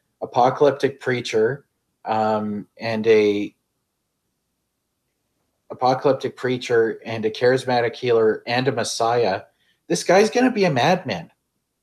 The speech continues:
Like, he's gonna be some kind of, I, like, uh,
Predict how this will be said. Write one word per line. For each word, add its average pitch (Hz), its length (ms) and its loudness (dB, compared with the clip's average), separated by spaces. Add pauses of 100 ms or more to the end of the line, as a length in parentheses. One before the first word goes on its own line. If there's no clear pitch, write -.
(680)
Like, 117 180 -4 (800)
he's 147 280 -2
gonna 185 200 2
be 185 120 -2
some 156 260 -2
kind 151 300 0
of, 131 280 4 (880)
I, 117 300 -6 (120)
like, 120 320 -2
uh, 117 460 0